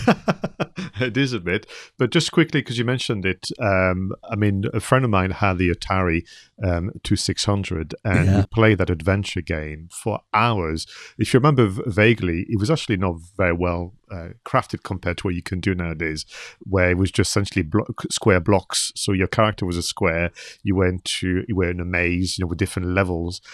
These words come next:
Speaker 1: And the further down you went through this dungeon, the more dangerous the creatures, which were symbolized by letters. So, you know, T was a troll and S was a snake and so on.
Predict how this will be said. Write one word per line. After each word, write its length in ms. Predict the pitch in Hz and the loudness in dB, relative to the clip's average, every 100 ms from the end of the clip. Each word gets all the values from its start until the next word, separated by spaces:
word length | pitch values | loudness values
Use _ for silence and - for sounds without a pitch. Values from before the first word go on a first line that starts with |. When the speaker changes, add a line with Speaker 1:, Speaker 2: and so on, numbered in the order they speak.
| - - - | -18 -14 0
Speaker 1:
And 440 | 95 95 90 98 - | 2 4 2 0 -2
the 140 | 101 | -4
further 300 | 95 110 95 | 2 4 4
down 240 | 85 92 92 | 4 2 2
you 100 | 85 | 0
went 180 | 92 - | 0 -2
through 100 | 92 | -4
this 140 | 85 | -2
dungeon, 480 | - 101 101 95 85 | 2 2 2 -2 -2
the 80 | 85 | -2
more 180 | 90 90 | -2 0
dangerous 420 | 90 92 95 - | 0 0 -2 -2
the 120 | - | -4
creatures, 580 | - 110 107 - 82 85 | 2 2 2 0 -4 -4
which 200 | 92 - | -4 -2
were 100 | 87 | -2
symbolized 600 | - 101 95 87 85 - | 0 2 2 2 -2 -4
by 260 | 85 85 - - - | -4 -4 -6 -12 -4
letters. 520 | 95 107 - 78 80 | 2 2 0 -6 -6
So, 380 | - - 85 87 | -6 -2 -2 -2
you 100 | 104 | -2
know, 60 | 90 | -4
T 180 | - 107 | 2 2
was 160 | 90 87 | 4 0
a 40 | |
troll 540 | 90 - 98 92 90 85 | -4 0 2 4 2 -2
and 180 | 85 82 - _ | -4 -8 -16 _
S 280 | 101 101 - | 0 0 -2
was 120 | 90 | -2
a 60 | 90 | -2
snake 420 | - - 92 87 | -2 0 0 2
and 80 | 85 | -4
so 240 | - 87 80 | -4 -4 -4
on. 160 | 82 | -6